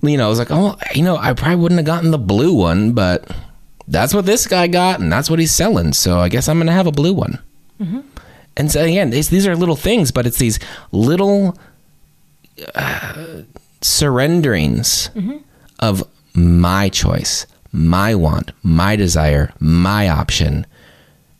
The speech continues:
Speaker 1: and being more receptive to what's available.
Speaker 2: Mm-hmm.
Speaker 1: And that, I think, can really help you a lot.
Speaker 2: And again,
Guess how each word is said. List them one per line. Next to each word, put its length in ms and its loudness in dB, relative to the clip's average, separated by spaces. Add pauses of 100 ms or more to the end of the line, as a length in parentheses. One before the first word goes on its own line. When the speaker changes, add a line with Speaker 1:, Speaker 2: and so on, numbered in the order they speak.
Speaker 1:
and 340 0 (300)
being 220 2
more 380 0
receptive 880 -2 (460)
to 100 2
what's 220 0
available. 600 -2
Speaker 2:
Mm-hmm. 220 -8 (240)
Speaker 1:
And 180 -2
that, 300 0
I 100 -8
think, 200 -4
can 120 -4
really 200 2
help 200 -2
you 80 -4
a 20 -4
lot. 220 -8 (340)
Speaker 2:
And 220 -4
again, 420 -2